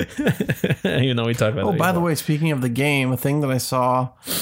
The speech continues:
Speaker 2: uh, on Twitter l-, earlier today, no Ciampa.
Speaker 1: Yeah, I know.
Speaker 2: Ciampa.
Speaker 1: No Ciampa and no, um,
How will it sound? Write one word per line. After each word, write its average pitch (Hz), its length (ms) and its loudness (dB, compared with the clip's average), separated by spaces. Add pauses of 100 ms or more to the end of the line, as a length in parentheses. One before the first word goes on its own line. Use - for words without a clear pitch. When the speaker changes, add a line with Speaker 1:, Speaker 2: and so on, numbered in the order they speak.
(180)
Speaker 2:
uh, 120 520 0
on 123 200 0
Twitter 139 640 -2 (160)
l-, 123 240 -4
earlier 147 320 2
today, 123 500 0 (300)
no 190 160 0
Ciampa. 247 720 -2 (160)
Speaker 1:
Yeah, 147 360 2
I 127 80 -2
know. 151 240 2
Speaker 2:
Ciampa. 120 220 -4 (200)
Speaker 1:
No 143 80 0
Ciampa 175 720 0
and 123 320 2
no, 135 300 2
um, 127 580 0